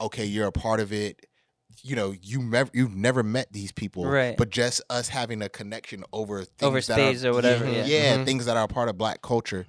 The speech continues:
Speaker 3: Yeah.
Speaker 1: connects us. It, I never felt like that at
Speaker 2: Mm-hmm.
Speaker 1: any point in this film. Even when he continues
Speaker 2: He
Speaker 1: to
Speaker 2: def-,
Speaker 1: go
Speaker 2: yeah,
Speaker 1: back
Speaker 2: he
Speaker 1: to
Speaker 2: still
Speaker 1: the
Speaker 2: seemed
Speaker 1: laundromat.
Speaker 2: like,
Speaker 3: Mm-hmm,
Speaker 2: yeah,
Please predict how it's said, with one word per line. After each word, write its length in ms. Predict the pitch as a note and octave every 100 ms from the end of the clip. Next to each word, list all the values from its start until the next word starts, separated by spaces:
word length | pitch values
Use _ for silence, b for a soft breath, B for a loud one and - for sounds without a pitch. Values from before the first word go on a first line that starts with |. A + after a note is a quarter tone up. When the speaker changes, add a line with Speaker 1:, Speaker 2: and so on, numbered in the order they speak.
| -
Speaker 3:
Yeah. 200 | G2+ E2+
Speaker 1:
connects 460 | B2+ A2+ A#2 - E2
us. 220 | - - b b b - A#2+
It, 140 | A#2+ A2 G#2+ -
I 160 | D3
never 480 | B2 A#2+ D3 D3+ C#3+
felt 240 | - D3 G#2
like 200 | G2+ -
that 220 | F#2 -
at 120 | B2+
Speaker 2:
Mm-hmm. 120 | C3
Speaker 1:
any 220 | D3 D3+
point 280 | B2+ D3+ B2+
in 120 | G#2+
this 160 | G#2+ G#2
film. 340 | D3 B2 F2 - b b _ _ _ C#3
Even 280 | F3 D#3+ C#3+
when 100 | B2
he 160 | E3
continues 580 | - B2+ A2 C#3 D#3 C#3+
Speaker 2:
He 100 | F#3+
Speaker 1:
to 60 | D#3
Speaker 2:
def-, 140 | F#3
Speaker 1:
go 160 | C3 F3+
Speaker 2:
yeah, 120 | D#3
Speaker 1:
back 80 | C3
Speaker 2:
he 60 | E3+
Speaker 1:
to 60 |
Speaker 2:
still 220 | - F#3
Speaker 1:
the 60 | C#3+
Speaker 2:
seemed 260 | C#3 F3 F3
Speaker 1:
laundromat. 280 | A#2+ G2 C#3
Speaker 2:
like, 180 | C3
Speaker 3:
Mm-hmm, 100 | D3+ C3+
Speaker 2:
yeah, 180 | A#2